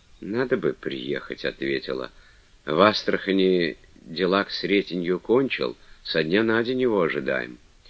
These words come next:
«Надо ему приехать, надо, Сергеевнушка, тоже ведь заговенье», с усмешкой сказала Ольга Панфиловна, лукаво прищурив быстро бегавшие глазки.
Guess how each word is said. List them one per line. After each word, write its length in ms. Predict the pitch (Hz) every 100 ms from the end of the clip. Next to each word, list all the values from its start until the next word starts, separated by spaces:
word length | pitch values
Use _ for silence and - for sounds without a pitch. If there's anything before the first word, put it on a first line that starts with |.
| - -
«Надо 460 | 117 113 123 127
ему 300 | 127 123 120
приехать, 420 | 107 123 117 -
надо, 340 | - 110 123 123
Сергеевнушка, 760 | - 123 110 120 101 92 -
тоже 280 | 92 101 107
ведь 160 | 131 104
заговенье», 920 | 117 123 123 120 123 135 131 113 - - -
с 100 | -
усмешкой 540 | 98 95 98 85 87
сказала 420 | - 90 76 82
Ольга 260 | 82 82 73
Панфиловна, 680 | 76 82 76 98 117 98 85
лукаво 480 | 80 80 87 80 78
прищурив 640 | - 78 - 85 78 73
быстро 380 | 67 80 - 78
бегавшие 540 | 69 73 73 - 67
глазки. 500 | 69 76 64 - -